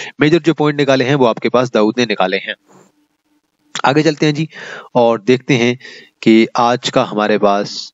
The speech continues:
जो चार्ट है वो हमें क्या कहता है। देखें जी, मार्केट आज भी गैप के साथ ओपन हुई थी और मार्केट ने आज बड़ी कैंडल डाली है, बारह सौ पॉइंट्स ऐड किए हैं। एक्सपेक्टेड अब जो आपकी है ना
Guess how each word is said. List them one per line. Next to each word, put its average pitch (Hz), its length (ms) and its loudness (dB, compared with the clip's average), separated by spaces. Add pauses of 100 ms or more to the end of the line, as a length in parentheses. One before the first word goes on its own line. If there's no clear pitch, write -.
जो - 180 0
चार्ट 120 400 0
है 107 140 -2
वो 156 160 0
हमें 110 240 -4
क्या 95 160 -2
कहता 95 260 -4
है। - 140 -10 (480)
देखें 156 200 2
जी, 165 120 0 (300)
मार्केट 131 480 0
आज 131 200 2
भी 131 160 2 (120)
गैप 120 240 2
के 135 80 4
साथ 127 200 2
ओपन 127 220 0
हुई 120 120 2
थी 147 200 0 (440)
और 110 360 0 (180)
मार्केट 127 380 -4
ने 123 60 2
आज 107 240 2
बड़ी 120 140 2
कैंडल 123 320 2
डाली 117 220 2
है, 123 160 2
बारह 113 260 0
सौ 117 140 0
पॉइंट्स 127 360 0
ऐड 120 160 0
किए 120 240 -4
हैं। 120 80 2
एक्सपेक्टेड - 680 -4
अब 127 160 -2
जो 131 140 2
आपकी 120 360 -2
है 104 100 -2
ना 120 160 2